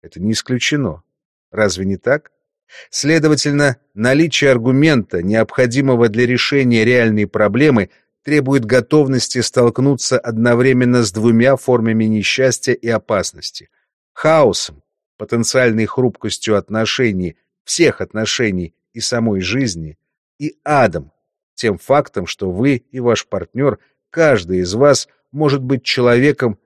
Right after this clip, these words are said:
достаточно плохим, чтобы всё разрушить своей ленью и злобой.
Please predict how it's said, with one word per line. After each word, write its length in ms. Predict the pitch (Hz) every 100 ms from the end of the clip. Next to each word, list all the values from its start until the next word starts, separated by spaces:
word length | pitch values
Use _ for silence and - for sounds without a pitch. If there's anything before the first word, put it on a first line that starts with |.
| _
достаточно 920 | 98 123 113 - 151 156 135 - 135
плохим, 600 | 120 113 107 - 131 156
чтобы 320 | 131 - 110 101
всё 280 | - 127
разрушить 680 | 110 98 87 123 131 120 - - _
своей 460 | - 117 113 101 92
ленью 580 | 95 113 127 110 101 98
и 80 | 104
злобой. 600 | 90 92 90 76 - -